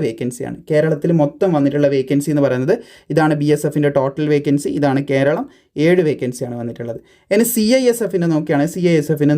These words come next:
നൂറ്റി, ആ, എൺപത്തിയൊന്ന് വേക്കൻസി വന്നിട്ടുണ്ട്. സി ആർ പി എഫ്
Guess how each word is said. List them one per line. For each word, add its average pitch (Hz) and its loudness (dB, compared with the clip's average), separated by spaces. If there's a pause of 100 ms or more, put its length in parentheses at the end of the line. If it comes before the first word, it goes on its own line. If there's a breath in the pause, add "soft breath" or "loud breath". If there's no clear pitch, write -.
നൂറ്റി, 170 2 (300)
ആ, 131 2 (360)
എൺപത്തിയൊന്ന് 175 2
വേക്കൻസി 139 -4
വന്നിട്ടുണ്ട്. 120 -4 (400 soft breath)
സി 226 2 (120)
ആർ 262 2
പി 233 -2
എഫ് 185 -4